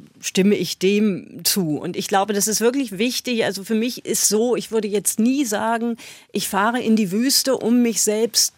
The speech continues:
zu finden. Es gibt ja, äh, so Vorstellungen der Selbstfindung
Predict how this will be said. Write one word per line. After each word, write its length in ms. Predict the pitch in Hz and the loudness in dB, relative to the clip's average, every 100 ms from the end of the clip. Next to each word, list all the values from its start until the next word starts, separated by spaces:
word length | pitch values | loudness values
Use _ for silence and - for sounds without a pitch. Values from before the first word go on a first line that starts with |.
| _ | _
zu 320 | - 226 214 | -2 0 -2
finden. 800 | 202 - 208 226 233 156 151 135 | -4 2 4 6 4 2 0 0
Es 200 | 180 - | 0 0
gibt 220 | 240 - | 0 2
ja, 180 | 220 202 | 2 2
äh, 680 | - - - - 165 156 - | 0 -6 -10 -2 2 2 0
so 160 | 180 196 | -6 -6
Vorstellungen 760 | - 208 214 - 202 196 196 | 0 0 0 -2 0 0 0
der 120 | 185 | 0
Selbstfindung 880 | 180 185 202 - - 214 220 233 226 | 0 0 0 -2 0 0 2 0 -4